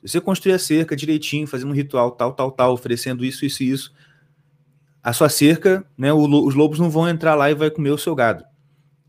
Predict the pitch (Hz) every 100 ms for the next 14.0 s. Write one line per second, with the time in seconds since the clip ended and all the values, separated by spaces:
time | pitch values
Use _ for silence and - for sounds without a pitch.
0 | _ - 107 98 123 143 139 113 120 117
1 | 110 120 147 117 - - 120 101 - _
2 | _ _ _ _ _ _ _ _ _ _
3 | _ _ _ 139 - 156 139 165 160 240
4 | 311 - 165 143 226 208 98 80 _ _
5 | - 196 254 233 320 294 233 214 - -
6 | 135 151 - 170 277 - 403 403 403 381
7 | 359 - 381 311 - 240 - 359 359 330
8 | 233 214 160 107 - _ - - _ _
9 | - 160 135 180 240 160 180 - 165 165
10 | 170 151 143 139 120 143 165 165 160 165
11 | 196 143 123 - 170 269 302 - _ _
12 | - 214 180 135 131 208 220 - 151 165
13 | 208 277 - 208 233 233 - 302 123 -